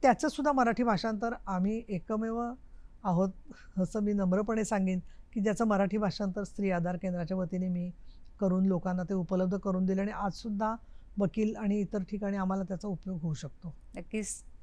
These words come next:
Speaker 2: ताई, आपण जशा राजकारणी आहात, समाजकारणही करतात, सुंदर संगम आहे दोन्ही याचा, तो दिसतोच आहे सगळ्यांना. हे असताना आपण लेखिका आहात, साहित्यिक आहात आणि विधिमंडळात आपण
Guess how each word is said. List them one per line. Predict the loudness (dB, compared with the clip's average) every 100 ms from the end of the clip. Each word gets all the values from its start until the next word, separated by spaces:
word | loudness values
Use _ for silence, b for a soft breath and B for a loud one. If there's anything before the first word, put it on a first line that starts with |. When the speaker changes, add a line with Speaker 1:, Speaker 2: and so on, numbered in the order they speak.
| -8
Speaker 2:
ताई, | -4 -2
आपण | -2 -2
जशा | -2 -2 2 4
राजकारणी | 4 2 0 0 2 0
आहात, | -2 -4 -8 -14 -20 -18 b b b -14
समाजकारणही | -4 0 0 2 4 4 2
करतात, | 2 0 0 -4 -6 -12 -10
सुंदर | -4 -2 0
संगम | 0 0 0 0
आहे | 0 0
दोन्ही | 0 0 0 -2
याचा, | -2 -6 -8 b b b -2
तो | 4
दिसतोच | 4 4 0 0
आहे | -2 -4
सगळ्यांना. | -6 -6 -6 -6 -10 b b b
हे | 4
असताना | 6 6 4 4 4
आपण | 4 4
लेखिका | 4 2 0 4
आहात, | 2 2 -4 -8 -16 -16 -16 -20 -12 -2
साहित्यिक | 2 2 2 0 2
आहात | -2 -4 -8 b b -4
आणि | -2
विधिमंडळात | 0 2 4 4 2 0 0
आपण | 0 0